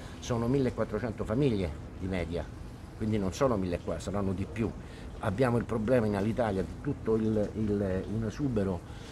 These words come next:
di cinquemila, cinquemila, cinquemila, eh, cinquecento lavoratori, più gli stagionali, arriviamo a seimilacinque, più quelli di Re Italy millequattro, millecinque, vi immaginate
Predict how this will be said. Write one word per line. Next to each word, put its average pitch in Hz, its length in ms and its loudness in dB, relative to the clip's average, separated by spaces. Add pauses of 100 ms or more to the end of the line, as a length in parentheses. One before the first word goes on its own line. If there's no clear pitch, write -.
(120)
di 104 680 2
cinquemila, 107 1040 2
cinquemila, 101 520 0
cinquemila, 92 840 0 (220)
eh, 80 520 -4
cinquecento 98 520 -4
lavoratori, 131 640 4 (400)
più 135 160 2
gli 117 120 4
stagionali, 110 640 2
arriviamo 95 280 2
a 95 40 -2
seimilacinque, 131 800 2
più 143 320 0
quelli 127 220 4
di 101 100 2
Re 104 100 4
Italy 123 300 4
millequattro, 107 720 2
millecinque, 117 720 -2
vi 113 120 2
immaginate 117 760 0